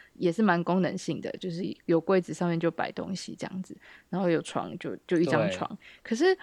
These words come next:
Speaker 1: 我后来看到会有一些就是学校的学弟妹，他们会拍影片，或者他们会拍宿舍 room tour，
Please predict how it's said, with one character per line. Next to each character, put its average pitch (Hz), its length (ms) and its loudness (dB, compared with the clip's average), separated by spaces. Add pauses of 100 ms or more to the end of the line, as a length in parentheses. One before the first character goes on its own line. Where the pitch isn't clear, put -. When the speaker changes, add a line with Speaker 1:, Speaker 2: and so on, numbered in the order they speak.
Speaker 1:
我 202 100 6
后 302 180 4
来 208 200 4
看 247 220 -2
到 233 180 2
会 233 140 2
有 170 120 4
一 170 60 2
些 196 480 0 (320)
就 226 120 -2
是 208 200 2
学 180 160 -2
校 202 220 4
的 160 380 2
学 165 180 2
弟 202 180 0
妹， 185 300 0
他 190 80 -2
们 190 80 4
会 190 100 4
拍 185 200 0
影 - 240 -4
片， - 180 0
或 196 140 -2
者 - 20 0
他 190 100 2
们 185 140 6
会 185 120 8
拍 175 280 2
宿 190 180 0
舍 180 160 4
room 165 280 4
tour， - 320 -2